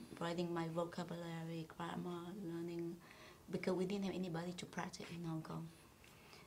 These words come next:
And it was difficult, but I try to manage, and if I don't understand the wording, I ask them to,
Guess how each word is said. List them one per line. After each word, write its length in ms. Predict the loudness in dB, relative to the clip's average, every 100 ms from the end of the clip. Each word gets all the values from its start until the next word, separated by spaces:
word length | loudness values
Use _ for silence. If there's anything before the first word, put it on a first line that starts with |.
| -8 -2
And 340 | 0 2 2
it 140 | 2
was 220 | 4 2 2
difficult, 580 | 4 6 6 4 0 -4 -14 -18 -20 -20 -20 -6 0
but 120 | 6
I 80 | 6
try 280 | 6 2 2
to 140 | 2
manage, 400 | 4 6 4 0 -6 -8
and 380 | -2 0 2 0 0
if 140 | 2
I 120 | 4 6
don't 240 | 6 6
understand 600 | 6 4 2 2 4 4
the 80 | 4
wording, 540 | 4 4 4 2 0 0
I 160 | 2
ask 220 | 4 4 4
them 220 | 4 4
to, 180 | 2 2